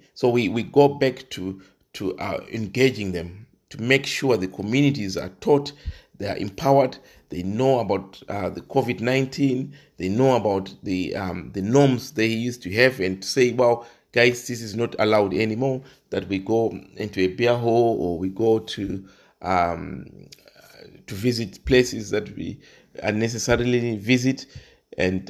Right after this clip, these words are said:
um, stay put in our villages, and we, we will be safe in that way. There has to be some way,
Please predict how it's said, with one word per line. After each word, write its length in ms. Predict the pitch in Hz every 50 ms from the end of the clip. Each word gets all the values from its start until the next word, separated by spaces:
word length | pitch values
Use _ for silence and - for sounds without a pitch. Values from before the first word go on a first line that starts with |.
| -
um, 480 | - 95 92 92 90 90 87 80 - - -
stay 560 | - - - - 131 117 110 98 - - - - -
put 280 | 143 131 - - - -
in 180 | - 104 98
our 100 | 92 90
villages, 640 | 87 98 120 117 104 92 95 110 - - - - _ _ _ _ _ _ _ _ _ -
and 180 | - 95 95 95
we, 420 | 92 98 95 92 90 87 85 - - - _ _ _ _ - - -
we 260 | 92 95 104 107 104 101
will 120 | 101 98
be 100 | 95 101
safe 320 | - - 135 117 110 -
in 140 | 101 104 104
that 260 | 113 117 113 - -
way. 220 | - 87 85 95 - _ _ _ _ _ _ _ _ _ - - _ _ _ _ _ _ _ _ _ _ _ _ _
There 140 | - 113 120
has 200 | 143 147 147 143
to 80 | 143 123
be 100 | 107 101
some 200 | - 123 110 110
way, 300 | 127 165 170 123 98 95